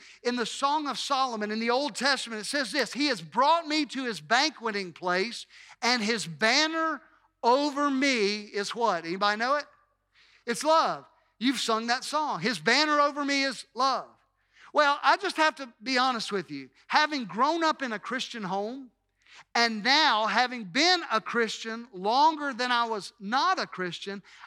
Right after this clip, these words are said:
I am fluent in Christianese. I know how to speak the language, and you do too. To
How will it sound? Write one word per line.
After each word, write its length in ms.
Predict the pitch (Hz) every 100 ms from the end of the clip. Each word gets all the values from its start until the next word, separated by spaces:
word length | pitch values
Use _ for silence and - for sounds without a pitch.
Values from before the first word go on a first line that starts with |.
| -
I 180 | - 330
am 220 | 262 220 _ -
fluent 600 | 320 359 277 170 185 -
in 220 | 233 226 220
Christianese. 1200 | - 254 - 254 233 214 151 117 113 - - - _ _ _ _ _ -
I 200 | 226 302
know 220 | 349 302 247
how 160 | 262
to 100 | 269
speak 400 | 233 - 285 214
the 100 | 247
language, 840 | 247 262 269 175 135 - - - _ _ _ _ _ -
and 180 | 226
you 140 | 226 247
do 140 | 233
too. 340 | - 247 208 135 _ _ _ - -
To 120 | -